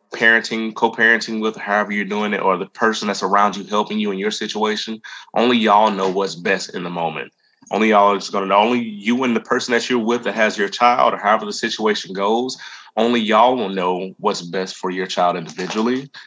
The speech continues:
You're, you know, outside sources only there for, like, support and advice and stuff.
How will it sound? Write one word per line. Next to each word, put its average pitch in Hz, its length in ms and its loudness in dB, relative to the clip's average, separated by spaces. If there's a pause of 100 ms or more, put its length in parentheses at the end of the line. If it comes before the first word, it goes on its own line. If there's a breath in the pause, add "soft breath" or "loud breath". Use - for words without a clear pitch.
(180 loud breath)
You're, 113 420 4 (180)
you 113 80 -2
know, 95 160 2
outside 104 420 4
sources 92 460 -4
only 87 240 0
there 87 220 -2
for, 92 180 -4
like, 82 280 0 (240)
support 101 680 0
and 92 100 -2
advice 85 400 -2
and - 80 -12
stuff. - 340 -10